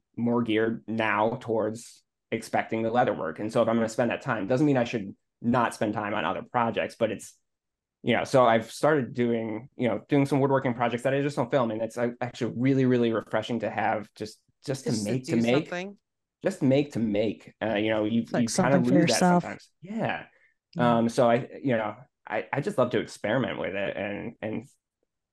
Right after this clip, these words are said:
Speaker 1: you know, make a bowl, make a, you know, end table, whatever it is. I think it would be really, really fun.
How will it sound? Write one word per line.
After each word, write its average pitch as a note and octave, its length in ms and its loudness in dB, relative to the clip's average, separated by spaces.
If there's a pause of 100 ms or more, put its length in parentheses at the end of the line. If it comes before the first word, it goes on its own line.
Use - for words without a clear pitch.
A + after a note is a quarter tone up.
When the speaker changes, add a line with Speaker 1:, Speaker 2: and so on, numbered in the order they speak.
Speaker 1:
you B2 80 -2
know, G#2 60 0 (120)
make A#2 240 0
a C3 40 2
bowl, A#2 360 4
make G#2+ 220 -4
a, A#2 420 0 (340)
you A2+ 120 -6
know, G2+ 120 -4 (100)
end B2+ 180 0
table, A2 420 -2
whatever A#2 460 2
it G#2+ 80 -2
is. - 540 -4 (540)
I - 80 -6
think G2+ 160 -8
it - 40 0
would G2+ 80 -4
be G#2+ 60 -8
really, F#2 200 -2
really D#2+ 160 -4
fun. - 320 -8